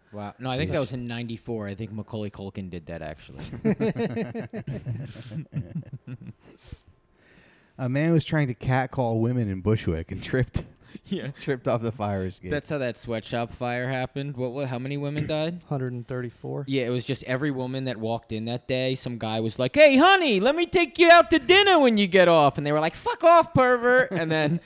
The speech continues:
Speaker 1: <laughs> finally, like, the last one walked in. He's like, "All right, I'm burning it the fuck down.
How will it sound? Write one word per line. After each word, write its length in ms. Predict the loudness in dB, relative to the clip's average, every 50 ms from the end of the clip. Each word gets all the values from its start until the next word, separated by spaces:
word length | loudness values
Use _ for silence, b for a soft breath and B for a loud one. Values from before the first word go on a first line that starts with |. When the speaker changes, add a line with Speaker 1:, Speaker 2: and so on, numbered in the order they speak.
| b b
Speaker 1:
<laughs> 120 | b b
finally, 480 | -8 -4 -2 -2 -2 -2 -4 -6 -8 -8
like, 180 | -8 -8 -8
the 80 | -8 -6
last 380 | -4 -4 -2 -2 -2 -4 -4 -4
one 160 | -4 -2 -2
walked 260 | -2 -4 -2 -2 -4
in. 140 | -4 -2 -4
He's 140 | -4 -6 -6
like, 140 | -8 -8
"All 140 | -6 -8 -8
right, 200 | -8 -10 -12 -12 -12
I'm 80 | -12
burning 360 | -10 -10 -8 -8 -8 -10 -10
it 140 | -12 -14 -14
the 60 | -16 -16
fuck 320 | -12 -12 -12 -12 -14 _
down. 300 | -14 -14 -14 -14 -16 -18